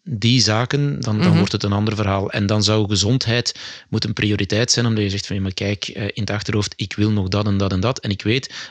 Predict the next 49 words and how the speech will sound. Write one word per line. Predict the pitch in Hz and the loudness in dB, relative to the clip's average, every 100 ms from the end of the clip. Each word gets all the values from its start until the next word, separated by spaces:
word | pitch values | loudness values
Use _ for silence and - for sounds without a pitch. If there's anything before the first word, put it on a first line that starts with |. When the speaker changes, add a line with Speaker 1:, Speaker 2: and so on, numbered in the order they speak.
| - | -6
Speaker 1:
als | 95 | -4
ik | 98 | 0
deze | 104 123 120 | 2 2 2
richting | 123 - - | 0 -4 -4
uitga, | 113 - 139 | -2 -2 -2
dat | 127 113 | -2 -2
ik | 107 | 0
serieus | - 101 113 139 | 0 2 2 2
verhoogd | - 110 117 | 2 0 0
risico | 117 120 131 | 0 0 0
heb | 107 113 - | -2 -2 -6
op | 107 | -4
dat | 101 92 | -2 0
en | 92 | -2
dat | 90 | -2
en | 90 | -2
dat." | 85 90 - | -4 -4 -8
Maar | - - - - - - 113 | -12 -18 -16 -16 -16 -12 -6
het | |
is | 110 | -4
natuurlijk | 107 113 110 - | -2 0 -2 -2
ook | 110 | -6
wat | - 107 - | -4 -6 -4
je | - | -4
eet, | 107 | -4
hè. | 117 120 _ _ | -4 -8 _ _
Zoals | 113 | -10
ik | 110 | -6
al | 104 | -2
zei, | 107 131 - | 0 0 0
als | 113 - | 0 0
je | 113 | 0
jou | 110 107 104 - | 0 0 0 -2
helemaal | - 117 151 143 135 | -4 0 2 2 2
al | 117 | -2
volsteekt | 98 127 - 123 113 | 0 0 0 -4 -6
met | 117 113 | -6 -6
groenten, | - 131 135 147 | -2 -2 0 -2
ik | - 123 | -2 -2
kan | 123 | -2
jou | 117 110 | 0 0
een | 104 | 0
bord | 113 - | -2 -2
groenten | - 135 135 | 0 0 2
geven | 113 120 117 | 2 2 2
dat | 110 107 | 2 2
je | 101 - | 0 -2
niet | - 113 113 139 | -8 0 4 4
opkrijgt, | 139 - 165 180 - - | 4 2 0 0 -6 -8